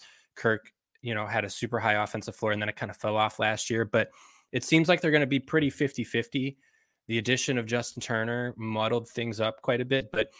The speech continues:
I wanna keep an eye on this, and I, I encourage everyone who is, um, drafting right now to maybe grab at least one share or keep an eye on one share because of, of one of those guys, because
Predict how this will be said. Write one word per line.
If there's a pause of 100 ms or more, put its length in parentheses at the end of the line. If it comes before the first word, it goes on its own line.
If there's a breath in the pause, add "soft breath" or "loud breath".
(240 loud breath)
I
wanna
keep
an
eye
on
this,
and
I,
I
encourage
everyone
who
is, (560)
um,
drafting
right
now
to
maybe
grab
at
least
one
share
or
keep
an
eye
on
one
share
because
of,
of
one
of
those
guys,
because